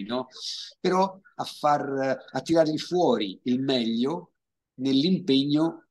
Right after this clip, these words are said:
eh, con la nazionale. In quel momento c'erano gli europei, tre anni per prepararli sono più che sufficienti, cioè ha avuto molto tempo per poterli preparare, ed è arrivato con, eh, una squadra in, eh, in ottime condizioni psicofisiche,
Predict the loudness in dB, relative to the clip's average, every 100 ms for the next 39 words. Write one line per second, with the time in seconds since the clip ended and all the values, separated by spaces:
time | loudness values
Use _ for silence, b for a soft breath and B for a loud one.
0 | _ -8 -4 -6 -4 -2 -2 -2 -2 0
1 | 0 -2 -6 -14 _ _ _ _ -4 0
2 | 2 4 2 2 -2 -4 -2 0 0 -2
3 | 0 2 2 -2 -6 -10 -2 0 2 0
4 | 0 -2 -6 -8 -4 0 2 2 0 -6
5 | -8 -10 -6 -6 -6 -8 -6 -8 -10 -6
6 | -2 -2 -4 -8 -8 -6 -4 -2 0 0
7 | -2 -4 -4 -4 -8 -14 -10 -10 -10 -10
8 | -10 -6 -2 -4 -4 B B B B 0
9 | 2 4 6 6 4 2 0 -4 _ _
10 | 0 0 2 0 0 0 -2 -2 -2 -2
11 | 0 -2 -2 -6 _ -6 -4 -2 -2 -2
12 | -4 -6 -4 -2 -4 -4 -2 0 0 -2
13 | -2 -4 -4 -4 -6 -6 -6 -4 -6 -8
14 | -16 -16